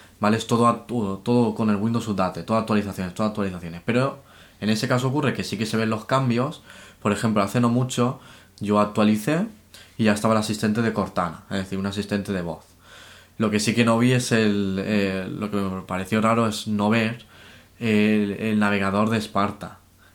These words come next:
Es decir, yo sí que lo había visto en otros,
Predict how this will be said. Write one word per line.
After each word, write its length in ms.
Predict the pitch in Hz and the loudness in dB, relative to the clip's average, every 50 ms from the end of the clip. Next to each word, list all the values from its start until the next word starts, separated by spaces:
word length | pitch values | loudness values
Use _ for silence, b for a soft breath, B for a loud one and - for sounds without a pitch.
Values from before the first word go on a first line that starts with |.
| b | b
Es 80 | - 101 | -4 -4
decir, 420 | 95 95 - 104 95 90 85 B B B B B B B B - | -4 -4 -4 -4 -4 -4 -6 B B B B B B B B -2
yo 120 | 117 117 | 0 0
sí 120 | 117 - | 2 2
que 60 | 101 107 | 4 4
lo 40 | 104 | 4
había 140 | 107 110 110 | 6 4 4
visto 320 | 117 127 123 - - 104 | 4 2 2 0 -2 0
en 60 | 95 101 | 2 2
otros, 600 | 113 120 120 123 127 139 160 185 - - - | 2 0 2 0 0 0 0 -2 -6 -12 -18